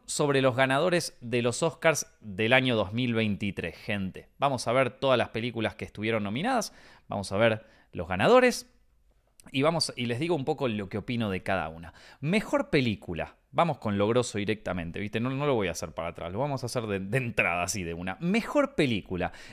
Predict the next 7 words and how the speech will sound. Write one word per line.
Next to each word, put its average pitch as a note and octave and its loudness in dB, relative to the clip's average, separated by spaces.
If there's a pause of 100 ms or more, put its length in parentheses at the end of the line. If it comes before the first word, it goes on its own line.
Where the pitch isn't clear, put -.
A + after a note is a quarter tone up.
(140)
Everything A3+ 2
Everywhere D#3 4 (100)
All C3+ 4
at A2+ 2
Once. F#2+ -2 (160)
Eh, C3 -2
esta, A3 0